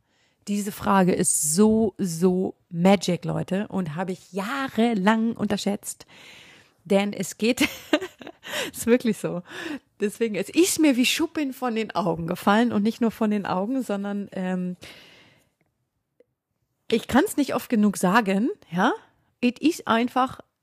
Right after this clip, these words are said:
abgefahren geil. Denn wenn wir uns die richtigen Fragen im Leben stellen, und ja, es gibt die richtigen Fragen, richtige Frage ist eine Frage, die dich dazu bringt, herauszufinden, woran,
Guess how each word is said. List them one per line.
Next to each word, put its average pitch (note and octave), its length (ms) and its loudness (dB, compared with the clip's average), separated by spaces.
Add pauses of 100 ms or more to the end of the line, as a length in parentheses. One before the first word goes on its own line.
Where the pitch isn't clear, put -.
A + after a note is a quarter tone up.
(280)
abgefahren A#3 680 0 (680)
geil. A#3+ 400 2 (880)
Denn G#3 420 2
wenn A#3+ 160 4
wir C4+ 120 2
uns A3+ 140 -4
die A#3 100 2
richtigen A3+ 440 -2
Fragen A#3 460 -2
im F#3+ 200 -4
Leben G3+ 300 0
stellen, F3 540 -2 (460)
und G#3 140 2
ja, G#3 140 8
es - 160 -2
gibt A#3 200 -4
die A3 60 2
richtigen F#3+ 460 -2
Fragen, F#3 480 -2 (260)
richtige A#3 320 2
Frage F#3 380 0
ist - 300 -4
eine F#3+ 180 -2
Frage, G#3 440 2
die F3 140 -4
dich F#3+ 180 -10
dazu F3+ 320 -6
bringt, A3+ 460 0 (200)
herauszufinden, G3 1200 0
woran, G#3 580 -2